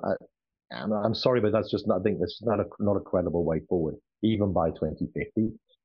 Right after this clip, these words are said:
Uh, we can reinvent and we can come up with new technologies, uh, to, um,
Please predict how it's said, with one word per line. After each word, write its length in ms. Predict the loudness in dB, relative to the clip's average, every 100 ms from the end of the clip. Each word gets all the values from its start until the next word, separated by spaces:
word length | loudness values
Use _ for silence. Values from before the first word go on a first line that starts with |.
| _ 0
Uh, 180 | 2 4
we 160 | 2
can 160 | 2 2
reinvent 580 | 4 4 2 2 0 -2
and 80 | -4
we 80 | -4
can 140 | -4 -2
come 120 | 0
up 100 | 2
with 100 | 2
new 180 | 0 0
technologies, 800 | 0 0 0 2 2 0 0 -8 _ _ _ -2
uh, 600 | 0 2 4 4 4 2 2 -2 -2 -2
to, 420 | 0 2 2 2
um, 260 | 0 -2